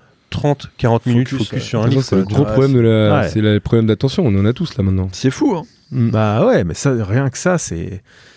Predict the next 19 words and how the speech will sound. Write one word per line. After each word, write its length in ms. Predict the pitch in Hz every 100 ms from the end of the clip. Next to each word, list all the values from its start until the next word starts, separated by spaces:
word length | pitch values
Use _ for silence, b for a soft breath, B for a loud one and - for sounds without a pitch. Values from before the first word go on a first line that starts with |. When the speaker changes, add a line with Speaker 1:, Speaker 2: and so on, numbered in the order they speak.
| b b
Speaker 4:
c'est 360 | - - 107 139
dingue, 260 | 202 170 -
quoi. 200 | 117 110
Moi, 140 | 156
Speaker 1:
Mais 20 |
c'est 60 | 185
Speaker 4:
en 120 | 151 160
plus, 340 | 233 226 -
le 140 | 151 135 -
pro-, 240 | 160 160 - 156 143 139 - 98
mon, 260 | 135 131 147
moi, 120 | 165
mon 100 | 151
truc, 220 | - 208
c'est 160 | - 123
que 60 |
je 100 | 120
suis 240 | 131 - 147 -
conscient 560 | - 240 214 - -